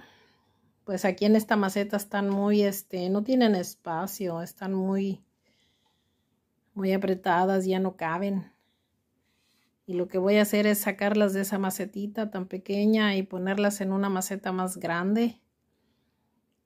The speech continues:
mm, para que tengan más espacio y puedan crecer más y se puedan desarrollar. Y principalmente esta peperonia la quiero ver grande,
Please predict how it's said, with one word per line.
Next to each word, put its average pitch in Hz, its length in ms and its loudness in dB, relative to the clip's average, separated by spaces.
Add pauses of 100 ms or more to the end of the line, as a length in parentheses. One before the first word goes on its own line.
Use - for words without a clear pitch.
(180)
mm, 180 240 -6
para 175 280 -6
que 180 80 -8
tengan 202 320 0
más 202 220 0
espacio 196 680 0
y 185 80 2
puedan 190 360 0
crecer 190 400 -2
más 196 440 2
y 190 60 -8
se 185 160 -8
puedan 185 320 -2
desarrollar. 170 800 -4 (1500)
Y 190 80 -10
principalmente 202 800 2
esta 196 280 -4
peperonia 185 580 -2
la 170 180 -2
quiero 196 260 -2
ver 190 260 0
grande, 233 840 4